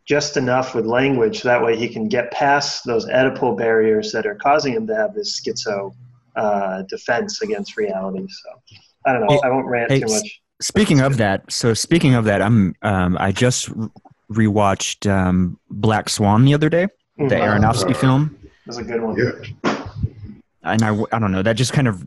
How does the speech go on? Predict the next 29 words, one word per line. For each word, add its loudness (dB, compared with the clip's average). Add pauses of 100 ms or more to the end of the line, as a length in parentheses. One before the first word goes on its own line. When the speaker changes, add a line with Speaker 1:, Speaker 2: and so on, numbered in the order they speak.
Speaker 2:
that -4 (200)
case -2 (140)
reminded 2
me 0
a -2
bit 0
because, -4
you -2
know, 0
she's -8
seeing, 2
she's -6
having 2
the, -2 (180)
the -4
episodes, -2
like, -6
the, -14
of -6
seeing 0
herself, -2
like, -4
she's -4
fantasi-, -2
like, -4
getting 0
all 2
these -4
imaginary -2